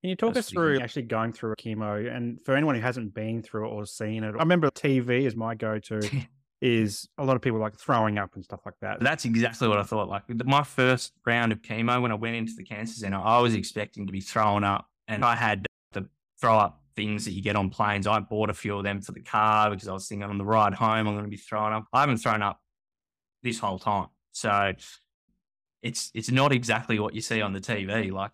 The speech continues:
Speaker 2: it's still bad. And this is just my experience as well. I, I know other people are affected by nausea a lot more than I am, and, like, appetite and stuff like that. A lot of people don't eat.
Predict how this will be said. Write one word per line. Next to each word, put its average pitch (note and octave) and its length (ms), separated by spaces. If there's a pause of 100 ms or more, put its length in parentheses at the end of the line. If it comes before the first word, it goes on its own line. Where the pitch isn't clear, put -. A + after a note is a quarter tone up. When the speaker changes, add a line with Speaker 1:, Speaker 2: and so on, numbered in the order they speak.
Speaker 2:
it's G2 120
still C#3 280 (180)
bad. A2 460 (640)
And A#2 260 (240)
this - 180
is A2 100
just G2+ 200
my G2+ 420 (400)
experience G#2+ 560
as G2 100
well. G#2 200
I, F#2+ 180
I G2+ 140
know G#2+ 140
other G2 300
people F#2+ 460
are G2+ 180
affected G2 420
by G2+ 120
nausea G2 500
a F#2+ 40
lot G2 220
more F#2+ 200
than G2 120
I G2 220
am, G2 220 (520)
and, F#2+ 160
like, F#2+ 180
appetite G#2 680
and - 100
stuff - 280
like G2 200
that. G#2 200
A F#2+ 40
lot G2+ 140
of G2+ 80
people G2+ 260
don't F#2+ 220
eat. G2+ 260